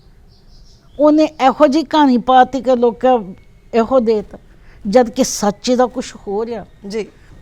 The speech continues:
Speaker 1: ਭੱਟਵੀਆਂ ਕੁਛ ਹੋਰ ਬੋਲਦੀਆਂ। ਜਦੋਂ ਹੁਣ ਭੱਟਵੀਆਂ ਵੇਖੋ ਤੇ ਬਦਾਵੇ ਦਾ ਸੱਚ ਸਾਹਮਣੇ ਆਉਂਦਾ।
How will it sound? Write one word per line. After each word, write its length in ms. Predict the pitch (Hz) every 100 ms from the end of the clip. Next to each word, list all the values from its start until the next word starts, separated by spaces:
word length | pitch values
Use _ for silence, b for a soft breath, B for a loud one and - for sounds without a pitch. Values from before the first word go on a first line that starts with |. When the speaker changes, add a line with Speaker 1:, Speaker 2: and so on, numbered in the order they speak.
| -
Speaker 1:
ਭੱਟਵੀਆਂ 640 | 247 - 262 277 285 294
ਕੁਛ 280 | 285 302 -
ਹੋਰ 300 | 220 269 311
ਬੋਲਦੀਆਂ। 600 | 285 294 262 254 254 226 - - - b b b -
ਜਦੋਂ 200 | 277 311
ਹੁਣ 140 | 302
ਭੱਟਵੀਆਂ 640 | 285 269 262 - 262 294 302
ਵੇਖੋ 260 | 269 277 277
ਤੇ 120 | 277
ਬਦਾਵੇ 420 | 247 226 208 220
ਦਾ 120 | 240
ਸੱਚ 360 | - 220 202 214
ਸਾਹਮਣੇ 460 | - 233 254 262
ਆਉਂਦਾ। 320 | 240 202 202